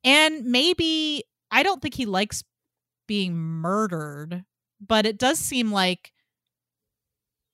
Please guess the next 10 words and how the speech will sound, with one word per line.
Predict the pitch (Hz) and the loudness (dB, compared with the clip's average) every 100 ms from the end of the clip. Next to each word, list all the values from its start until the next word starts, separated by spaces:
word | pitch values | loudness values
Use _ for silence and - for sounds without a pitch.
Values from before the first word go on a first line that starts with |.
| _ _ _ _ _ _ _ _ _ _ | _ _ _ _ _ _ _ _ _ _
it | 226 214 | -8 0
does | 269 302 | 0 0
seem | - 285 | 0 0
like | 269 247 | 2 0
he | - 233 | 2 2
misses | 196 190 196 196 175 | 4 4 2 0 -2
Roy | 175 165 160 | -2 0 0
when | 156 160 | -2 -2
he's | 170 151 | -2 -4
gone. | - 156 - 98 202 | -4 -6 -6 -10 -10